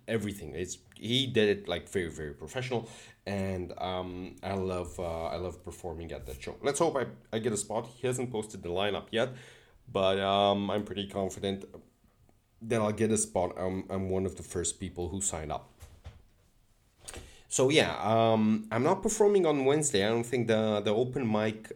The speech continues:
is happening on Wednesday because the room is booked for something else. So Shabin is booked for a show called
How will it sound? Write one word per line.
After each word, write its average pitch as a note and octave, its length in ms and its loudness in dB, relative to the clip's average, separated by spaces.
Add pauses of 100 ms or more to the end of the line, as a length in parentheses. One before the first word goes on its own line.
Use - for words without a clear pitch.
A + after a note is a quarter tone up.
(100)
is A2 440 2
happening G#2+ 500 0
on F2+ 200 -2
Wednesday A2+ 440 2
because G2 300 -4
the G2+ 100 0
room A2 320 2
is G#2+ 100 2
booked G2+ 300 -2
for G2+ 100 -4
something F#2 380 -4
else. D#2+ 260 -4
So F2+ 120 -4
Shabin C3 500 -4 (440)
is A#2+ 440 4
booked G2+ 500 0
for F#2+ 240 -2
a F2+ 40 -2
show G2+ 240 -2
called F2+ 440 -2